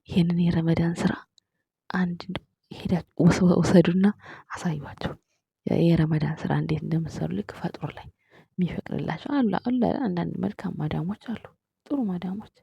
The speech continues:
እንደዛ የሚፈቅዱላችሁ ካላችሁ ወሰዷቸውና አሳዩዋቸው ማለት ነው።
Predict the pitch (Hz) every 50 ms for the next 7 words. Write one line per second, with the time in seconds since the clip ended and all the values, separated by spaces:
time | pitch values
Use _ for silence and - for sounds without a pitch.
0 | _ _ _ _ _ _ _ _ _ _ _ _ _ - 190 180 - 175 170 180
1 | 180 175 - - - - 170 175 170 175 170 170 - - - _ - 165 170 170
2 | 185 185 - - 180 175 175 - - 180 180 175 175 185 - - - - - 196
3 | 196 185 175 - 160 156 151 151 151 151 - - 170 170 165 160 151 151 - -
4 | 160